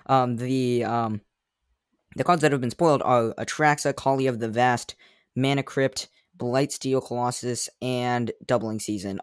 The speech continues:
all of which are cards that are, have been, were pre-selling before this spoiler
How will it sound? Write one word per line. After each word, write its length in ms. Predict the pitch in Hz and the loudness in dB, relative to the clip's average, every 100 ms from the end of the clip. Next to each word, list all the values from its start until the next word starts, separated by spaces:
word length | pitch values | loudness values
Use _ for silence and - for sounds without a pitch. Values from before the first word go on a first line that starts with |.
| - | 2
all 220 | 175 196 | 4 6
of 140 | 165 | 4
which 220 | 151 156 147 | 6 6 6
are 120 | 135 | 2
cards 440 | - 139 127 117 | 4 4 2 0
that 200 | 117 113 | -2 0
are, 120 | 110 113 | 0 -2
have 320 | 113 123 113 | -4 -8 -6
been, 200 | 123 117 | -6 -4
were 180 | 123 113 | -4 -4
pre-selling 520 | - 151 131 127 123 | -2 -2 -2 -2 -2
before 380 | 113 - 151 143 | -4 -2 2 2
this 180 | 131 | 2
spoiler 460 | - 131 117 117 117 | -2 -2 -2 0 -4